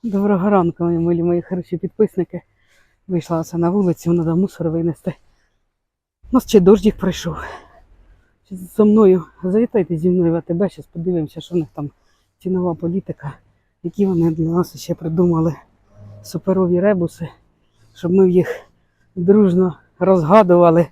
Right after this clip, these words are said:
У нас крутилась голова, і ми в обморок падали від тих цін. Ой, які зараз в А Т Б. Полетіли, глянемо, по чому там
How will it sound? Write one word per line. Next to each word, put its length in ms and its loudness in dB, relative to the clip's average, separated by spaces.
У 40 -2
нас 180 -2
крутилась 520 2
голова, 540 2
і 60 -4
ми 160 0
в 80 -2
обморок 380 0
падали 380 2
від 80 0
тих 340 -8
цін. 300 6
Ой, 300 2
які 280 -2
зараз 480 -2
в 120 -6
А 60 -4
Т 140 -2
Б. 180 -2
Полетіли, 540 -2
глянемо, 360 0
по 100 -8
чому 220 -6
там 140 -6